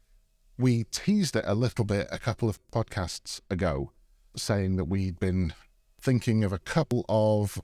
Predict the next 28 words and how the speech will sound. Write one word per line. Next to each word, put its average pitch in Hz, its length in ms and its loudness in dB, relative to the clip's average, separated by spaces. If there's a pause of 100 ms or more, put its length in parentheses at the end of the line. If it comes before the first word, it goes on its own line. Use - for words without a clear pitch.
(140)
potential 101 720 0 (600)
uses 98 640 0
of 92 380 -4 (320)
this 98 280 -2
kind 131 460 0
of 95 80 -2
technology 85 760 0 (320)
in 85 360 0 (320)
the 82 340 -2
package - 360 -4
index. 92 480 -2 (320)
And 123 380 4
I 117 100 0
spent 139 180 2
a 123 40 4
little 127 160 4
bit 117 100 2
of 85 80 -4
time 113 440 0 (300)
today 95 440 2 (340)
writing 101 300 0
up - 200 -4 (260)
what 117 180 2
we've 113 160 2
been 101 120 2
thinking 104 320 0
so 92 160 0
far, 87 420 -2